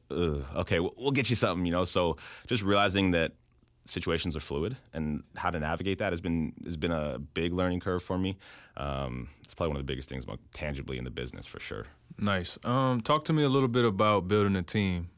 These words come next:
Speaker 2: Um, kind of, you know, like you said, you reached out to somebody with more expertise, especially in the tech space.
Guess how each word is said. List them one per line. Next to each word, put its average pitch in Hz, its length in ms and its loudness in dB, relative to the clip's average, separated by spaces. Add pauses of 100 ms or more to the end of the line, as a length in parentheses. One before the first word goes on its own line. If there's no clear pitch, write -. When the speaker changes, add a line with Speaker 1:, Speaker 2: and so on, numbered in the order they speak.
(120)
Speaker 2:
Um, 90 460 -2
kind 98 240 0
of, 90 180 -2
you 92 80 -2
know, 92 120 0
like 90 200 -2
you 90 60 -4
said, 95 200 0
you 90 140 0
reached 90 240 -2
out 87 180 0
to 87 80 -6
somebody 90 380 -2
with 87 160 0
more 90 180 0
expertise, 87 680 -4
especially 90 420 -4
in 87 60 -2
the 85 80 -4
tech 92 240 -2
space. 85 400 -4